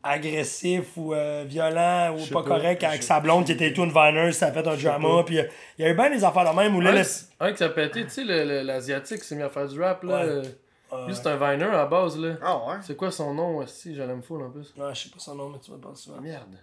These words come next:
Speaker 1: Lui qui a, qui a fait une, tr-, une tune pour rire puis ça a pété. Puis
Speaker 2: Ouais,
Speaker 1: que
Speaker 2: ça a pété, puis il a fait des feats avec genre Ghostface Killah, Wu-Tang, pis tout ça. C'est
Speaker 3: Hein ?
Speaker 2: un Viner à base.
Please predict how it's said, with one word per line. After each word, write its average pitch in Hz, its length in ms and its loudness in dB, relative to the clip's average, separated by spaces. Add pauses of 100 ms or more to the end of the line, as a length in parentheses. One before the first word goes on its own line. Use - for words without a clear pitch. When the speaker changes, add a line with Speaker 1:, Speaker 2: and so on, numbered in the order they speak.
(140)
Speaker 1:
Lui 156 140 -10
qui 175 100 -4
a, 151 80 0
qui 147 140 -8
a - 20 -6
fait 156 160 -4
une, 147 240 -6
tr-, - 260 -12
une 143 140 -4
tune 160 200 -4
pour 143 180 -2
rire 160 160 -2
puis 135 80 -12
ça 170 120 -6
a 135 40 -6
pété. 151 340 -12
Puis 143 160 -20
Speaker 2:
Ouais, 139 80 0
Speaker 1:
que 135 80 -2
Speaker 2:
ça 131 120 -4
a 127 40 -4
pété, 131 320 -4
puis 135 120 -6
il - 20 -4
a - 20 -6
fait 131 140 -8
des 127 160 -10
feats - 240 -10
avec 123 160 -8
genre 123 120 -6
Ghostface 131 440 -10
Killah, 123 160 -8 (140)
Wu-Tang, 123 440 -10
pis 120 100 -20
tout 139 200 -10
ça. 143 40 -4 (420)
C'est - 100 -8
Speaker 3:
Hein ? 131 120 -2
Speaker 2:
un 135 140 0
Viner 139 220 -2
à 127 80 -2
base. 131 320 -6